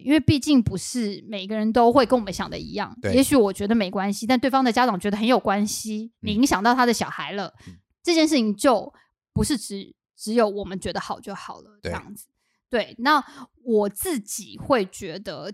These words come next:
Speaker 1: 今天做这个题目，我有两个非常非常想要跟大家分享的点。第一个点就是，有很多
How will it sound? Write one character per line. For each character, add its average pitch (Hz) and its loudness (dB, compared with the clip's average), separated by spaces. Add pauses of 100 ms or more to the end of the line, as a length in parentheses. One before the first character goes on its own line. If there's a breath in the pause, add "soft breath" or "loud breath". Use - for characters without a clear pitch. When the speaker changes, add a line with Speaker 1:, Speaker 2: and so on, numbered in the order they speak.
Speaker 1:
今 262 0
天 294 4
做 285 2
这 233 -6
个 220 -4
题 196 -12
目， 226 -2
我 208 0
有 220 2
两 202 -2
个 208 -12 (140)
非 262 -2
常 190 -6
非 208 -10
常 - -12 (480)
想 202 -10
要 226 2
跟 220 -2
大 208 0
家 185 -2
分 190 -12
享 190 -12 (120)
的 - -20 (120)
点。 - -12 (720)
第 320 2
一 302 0
个 262 2
点 - -10
就 196 -8
是， - -10 (460)
有 311 6
很 220 0
多 294 4